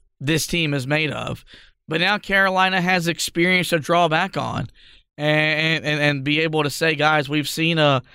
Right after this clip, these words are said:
a seventeen-point lead get cut to five," which is basketball. Basketball is a game of runs. Um, and how you respond to those game of runs, uh, is, is, is ultimately going to, you know, determine what type of team you are, because,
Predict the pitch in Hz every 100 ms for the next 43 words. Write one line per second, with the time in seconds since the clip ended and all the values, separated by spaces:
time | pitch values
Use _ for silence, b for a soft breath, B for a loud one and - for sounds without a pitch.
0 | B B B - 156 - 190 165 160 -
1 | 170 165 - 160 160 151 156 156 143 156
2 | 151 151 147 - 165 160 127 165 165 185
3 | 175 180 175 - 127 101 123 B B B
4 | _ 147 170 - 165 160 165 156 147 156
5 | 151 147 147 113 104 - B B B B
6 | 127 131 139 139 135 160 165 156 139 -
7 | - 180 208 202 143 147 131 135 143 135
8 | 131 131 131 131 135 - b b b 139
9 | 147 151 147 165 160 151 135 151 139 139
10 | - 156 175 - 170 160 156 156 156 147
11 | 156 156 147 143 131 B B B _ 139
12 | 151 151 143 - 160 156 147 156 - 160
13 | 147 151 170 160 156 160 170 131 127 139
14 | 131 127 117